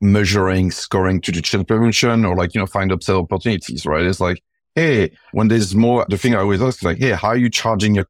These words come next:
for your product?" Right? It's like, "Oh, you know, we charge per seat, so we charge per number of document being created." It's like, "Cool. Like, do you track that somewhere?" Well, yeah, because that's how we charge our customer most of the time. Normally, there's, like,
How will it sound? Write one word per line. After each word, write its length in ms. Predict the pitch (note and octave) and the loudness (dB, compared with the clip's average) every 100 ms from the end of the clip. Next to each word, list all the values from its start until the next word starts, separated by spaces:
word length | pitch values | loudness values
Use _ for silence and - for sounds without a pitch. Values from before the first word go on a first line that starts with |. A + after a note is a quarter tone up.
| _ | _
for 160 | G#2+ | -2
your 100 | F#2+ | 0
product?" 400 | - A2+ C2+ - | 0 -2 -2 -6
Right? 80 | - | -10
It's 80 | - | -6
like, 100 | - | -4
"Oh, 120 | F3 F3+ | 0 0
you 140 | F3+ | 2
know, 160 | A2+ G#2+ | 0 0
we 280 | A2 A2 - - - | 0 -2 -6 -20 -6
charge 380 | - C3+ B2+ - | 0 0 0 0
per 120 | A2 | -2
seat, 340 | G2+ - C3 - | 0 0 0 2
so 80 | |
we 120 | G#2+ G#2+ | 0 0
charge 320 | - A2+ - | 0 -2 0
per 120 | G2+ | 0
number 260 | G2+ G2+ G#2+ | 2 0 0
of 140 | F2+ | -2
document 460 | F#2 - G2 G2 F2+ | -4 -2 0 0 0
being 260 | G2 F#2+ | 0 0
created." 360 | - G2+ G2 D2+ | 0 0 0 -2
It's 120 | E2+ | -2
like, 160 | F#2+ - | -4 -2
"Cool. 340 | F#3 A2 - | 0 0 0
Like, 180 | F#2+ F#2 - | -2 -2 -8
do 80 | - | -2
you 120 | G2+ | 0
track 300 | F2+ - A2+ | 0 -2 -2
that 140 | G2 F2+ | -2 -4
somewhere?" 540 | - A2+ G2 F2+ F2 - _ - | -2 -2 0 -2 -4 -8 _ -2
Well, 200 | D3+ D3 | 0 2
yeah, 120 | C#3+ | 0
because 240 | F#2+ A2+ | 0 0
that's 160 | G2+ - | -2 -2
how 100 | G2+ | -2
we 100 | G2 | -2
charge 240 | - F#2+ | -2 0
our 160 | F#2+ F#2 | 0 -2
customer 520 | - G2+ G2 F#2 F2+ - _ | -2 -4 -2 -2 -2 -6 _
most 280 | G2+ G2+ F#2+ | -2 0 0
of 100 | F#2 | 0
the 60 | F2+ | 0
time. 100 | E2+ | 0
Normally, 320 | G#2+ A2 A2+ | 0 2 2
there's, 200 | G2+ G2 | 0 0
like, 140 | A2 | -2